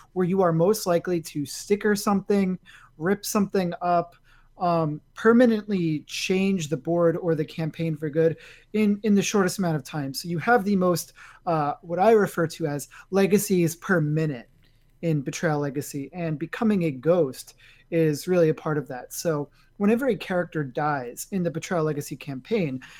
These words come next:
they have to put a ghost sticker onto the area where they died. And the ghost stickers and essentially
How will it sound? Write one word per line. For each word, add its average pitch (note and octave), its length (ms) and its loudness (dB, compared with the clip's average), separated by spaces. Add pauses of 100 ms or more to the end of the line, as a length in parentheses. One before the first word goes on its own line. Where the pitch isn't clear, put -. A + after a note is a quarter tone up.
(160)
they F3+ 140 4
have G3 160 0
to E3+ 160 -4
put A3 320 0
a F3 140 -2
ghost G#3+ 440 -4
sticker C#3+ 500 -4 (300)
onto F#3 360 0
the D#3+ 200 -2
area E3 500 4 (100)
where E3 220 2
they D3 160 0
died. A#2+ 320 -8 (360)
And F3 200 -2
the D#3 120 -4
ghost G#3+ 320 2
stickers D#3+ 560 2
and F#3 280 -2
essentially G3 600 0